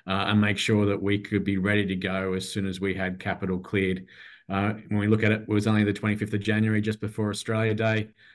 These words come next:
uh, that we got the green light to go ahead and, and cleared all of those hurdles. So, um, seeing the program come together,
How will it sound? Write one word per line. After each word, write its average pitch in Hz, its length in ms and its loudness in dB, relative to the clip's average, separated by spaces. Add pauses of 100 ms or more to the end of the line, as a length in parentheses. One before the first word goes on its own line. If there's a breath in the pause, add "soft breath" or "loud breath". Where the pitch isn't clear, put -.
(140 soft breath)
uh, 104 280 2
that 107 120 4
we 104 100 4
got 104 160 0
the 101 60 -6
green 104 220 0
light 104 240 -2
to - 80 -8
go 101 260 -2
ahead 104 260 0
and, 101 220 -2
and 101 160 -6
cleared 104 240 0
all 101 160 0
of 98 80 -4
those 98 260 -4
hurdles. 104 460 -2
So, 98 320 -2 (400 loud breath)
um, 101 400 2
seeing 120 380 6
the 107 40 6
program 107 540 2
come 104 220 2
together, 101 640 0